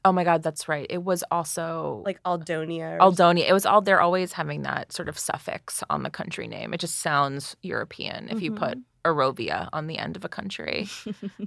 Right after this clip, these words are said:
Speaker 1: Yeah, it was something like that when we discussed it in our Christmas
Speaker 3: It just
Speaker 1: episode.
Speaker 3: sounds, like, classy.
Speaker 1: Yeah, it
Speaker 3: Mm-hmm.
Speaker 1: does.
Speaker 2: So the books had similar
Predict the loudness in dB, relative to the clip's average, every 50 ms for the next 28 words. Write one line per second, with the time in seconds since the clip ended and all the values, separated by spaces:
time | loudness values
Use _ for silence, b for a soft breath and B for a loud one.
0 | -10 -4 0 2 4 4 4 2 4 6 6 6 6 4 0 2 -2 -2 -2 2
1 | 0 0 0 0 -4 -4 -6 -6 _ -4 -4 -2 -2 -4 -4 -4 -6 0 0 0
2 | 0 0 -4 -6 -4 -4 -4 -4 -2 -2 -2 -2 -2 -2 -4 -4 -2 -4 -2 0
3 | 0 0 2 2 2 2 4 4 2 2 2 -2 -6 -2 0 2 2 2 -2 -6
4 | -10 -12 -10 -12 -12 -14 -12 -2 6 8 8 8 8 4 0 0 0 4 4 2
5 | 2 2 -4 -4 -4 -4 -4 -6 _ _ -8 -2 0 2 2 2 2 0 -4 -6
6 | -2 0 0 0 0 -2 -12 -6 0 4 4 4 4 2 0 -6 -8 -10 -8 -6
7 | -4 -2 -2 0 0 0 2 2 0 0